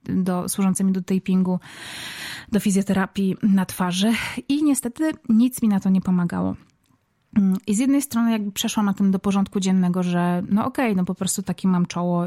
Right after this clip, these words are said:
i luz. Ale kiedy pojawiłam się na planie zdjęciowym, ym, i rozbłysło,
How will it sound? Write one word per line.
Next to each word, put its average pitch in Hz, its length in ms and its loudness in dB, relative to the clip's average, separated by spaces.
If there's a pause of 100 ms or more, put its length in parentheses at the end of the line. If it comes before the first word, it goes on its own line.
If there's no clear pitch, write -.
(100)
i 165 200 -2
luz. 180 380 -6 (640)
Ale 359 200 -2
kiedy 269 240 -2
pojawiłam 254 380 0
się - 140 -2
na 233 100 2
planie 247 320 2
zdjęciowym, 180 680 -2 (320)
ym, 180 300 2 (120)
i 196 520 0 (360)
rozbłysło, 208 1200 0